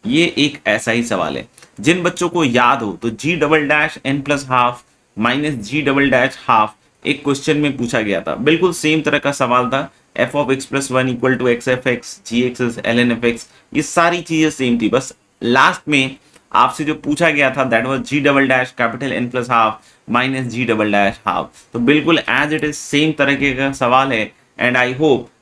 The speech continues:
कि जिन बच्चों ने उसको अच्छी तरीके से किया होगा, क्योंकि रिवीजन में भी मैं बार बार बोल रहा हूँ, एक ही चीज़ों को बार बार बोल रहा हूँ कि आपको ज़रूरत है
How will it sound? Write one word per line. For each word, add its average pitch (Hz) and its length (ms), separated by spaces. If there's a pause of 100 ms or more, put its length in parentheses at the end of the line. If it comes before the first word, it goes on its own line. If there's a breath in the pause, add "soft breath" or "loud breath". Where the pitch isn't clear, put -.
कि 135 80
जिन 170 300
बच्चों 156 260
ने 160 140
उसको 139 340
अच्छी 151 220
तरीके 139 360
से - 140
किया 139 120
होगा, 107 180
क्योंकि 123 280
रिवीजन 123 440
में 151 240
भी 156 160
मैं 139 160
बार 135 260
बार 139 240
बोल 135 200
रहा 131 120
हूँ, 117 120
एक 117 200
ही 135 60
चीज़ों 131 300
को 135 120
बार 117 260
बार 131 160
बोल 127 200
रहा 127 120
हूँ 135 260 (340 loud breath)
कि 139 80
आपको 139 400
ज़रूरत 147 480
है 127 180